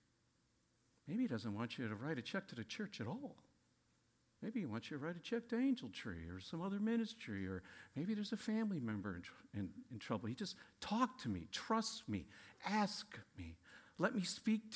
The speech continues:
to you." And here's number four. Faith is persisting when I just don't feel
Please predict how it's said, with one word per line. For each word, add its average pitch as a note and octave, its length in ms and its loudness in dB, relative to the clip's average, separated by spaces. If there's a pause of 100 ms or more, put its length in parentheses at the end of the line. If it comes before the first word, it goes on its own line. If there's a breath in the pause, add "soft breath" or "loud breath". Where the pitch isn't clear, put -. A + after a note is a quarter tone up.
to G#2 60 -6
you." C#2+ 200 -8 (2000 loud breath)
And D#3+ 100 2
here's C4+ 240 8
number A#3 200 6
four. B2+ 540 2 (960)
Faith A#3 560 8 (320)
is C3+ 180 2
persisting - 840 6 (640)
when F#2 140 0
I D#3 180 6
just A2 380 2
don't A2 220 4
feel D#2+ 320 -4